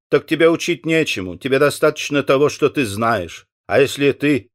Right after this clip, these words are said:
не джентльмен, то знание тебе только во вред».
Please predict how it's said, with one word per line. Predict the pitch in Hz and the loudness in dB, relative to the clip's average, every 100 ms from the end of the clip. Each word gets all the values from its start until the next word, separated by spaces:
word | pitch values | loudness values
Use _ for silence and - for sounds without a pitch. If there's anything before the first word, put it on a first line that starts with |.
| - | -6
не | 127 131 | -2 -2
джентльмен, | 101 131 180 208 208 226 226 226 | 2 4 4 0 -4 -4 -2 -4
то | - 123 | 0 0
знание | 98 98 147 214 202 196 | 0 0 2 2 0 -6
тебе | 190 175 180 | -4 -2 -2
только | 180 143 160 151 156 120 | 0 2 2 0 -2 2
во | 120 | 2
вред». | 95 80 87 - _ | 0 -4 -8 -8 _